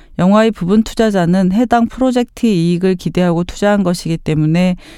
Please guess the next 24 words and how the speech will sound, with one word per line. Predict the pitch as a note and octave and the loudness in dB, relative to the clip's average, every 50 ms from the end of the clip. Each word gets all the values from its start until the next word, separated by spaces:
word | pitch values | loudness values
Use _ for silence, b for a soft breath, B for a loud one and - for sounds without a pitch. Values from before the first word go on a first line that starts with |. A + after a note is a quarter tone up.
| B B B | B B B
자신의 | - - F3 D#3 D#3 - G3+ G#3+ G#3+ G#3+ G3+ | -6 -4 -2 -2 0 2 2 2 4 2 0
투자금이 | - - A3+ A#3+ A#3 A#3 G#3+ G#3 F#3 F3 D#3+ D3+ C#3 | -2 -4 0 0 0 2 2 2 2 2 2 2 2
영화의 | - D#3+ E3 F#3 G3 G3 F#3+ | 2 2 2 2 2 2 2
회계를 | G3+ A3+ B3 A#3 A#3 A3+ A3 A3 | 2 0 0 0 0 0 0 0
담당하는 | G#3+ F#3 E3 D#3 D#3+ E3+ F3+ F#3 F3 E3+ E3 F3 F#3 G3 | -2 0 -2 0 0 0 0 0 0 0 0 0 0 -2
투자 | F#3+ - - - B3 A#3+ | -2 -4 -2 -2 -2 0
배급사의 | A#3 G#3+ G3 G3 F#3+ - - F3+ F3+ F3 F3 | 0 -2 -2 -4 -6 -6 -4 -2 -2 -2 -2
기업 | F3 - - F#3 F#3 F3+ - | -4 -2 -2 -2 -2 -2 -2
자본과 | - F#3 F3+ E3+ D#3+ D#3+ D#3 E3+ F3+ | -4 -4 -2 -2 -4 -4 -2 -2 -4
구분되어 | F3 - - F3 F3+ G3 G3+ G3 F#3 F3+ F3 F3+ - | -4 -4 -6 -6 -2 0 0 0 2 0 0 -2 -4
투명하게 | - - A#3 B3 B3 B3 A#3 A3 G3+ G3+ | -4 0 0 2 2 2 2 2 0 -2
집행되고 | - - - - - F#3+ F#3 F3 E3+ D#3+ E3+ F3+ | -4 -8 -10 -6 -2 -2 0 0 0 -2 -2 -2
정산받기를 | F3+ F3 E3 E3 E3+ G3+ G3 F#3 F3 D#3+ - - F3+ F3+ G3 | -2 0 0 0 0 0 0 0 0 -2 -4 -4 -4 -2 0
원한다. | F#3 E3 D3+ D#3 D3+ D3 C#3+ C3 D3 C#3 C3+ C3+ C#3 B B B B B B B B B B B B B B B B B | 0 0 2 2 2 0 0 0 0 -2 -2 -4 -8 B B B B B B B B B B B B B B B B B
영화의 | - E3+ F#3 G#3 A3+ A#3 A#3+ | 0 2 4 4 4 4 2
부분 | A3+ G3+ G3 F3 G3 A3+ | 2 0 -2 0 2 2
투자자는 | A3 - - A3 A3 A3 G#3 G3 F#3 E3+ F3+ F#3+ G3 F#3 E3 D3+ - - - | 0 0 0 0 0 0 0 0 0 0 0 0 2 0 0 -2 -4 -6 -12
주 | - - G#3 G#3 | -6 -4 -4 -4
투자자에 | - - - - A#3 A#3 A3+ - G#3+ G#3+ G#3 | -4 -4 -2 0 0 0 2 0 0 0 0
비해 | G3 - - E3 E3+ F3 F#3 G3 | -2 -4 -4 -2 0 0 0 -2
정보의 | F#3+ - F3 D#3+ E3 E3 F3 F3+ F#3 F#3 F#3+ G3+ G3+ | -2 -2 -2 -2 0 0 0 0 0 2 2 2 2
양과 | F3 D3 C#3 D3+ D#3+ F#3 G3+ | 2 2 0 2 2 0 0
질에서 | F#3 - F3+ E3+ E3+ - G3 | -2 -2 -2 -2 -2 -2 -4
불리하므로 | F3+ - - E3 D#3+ E3+ E3+ E3 D#3+ D3+ D3 D#3 E3+ F3 F3 | -6 -4 -4 -2 -2 0 0 0 0 0 0 0 -2 -2 -2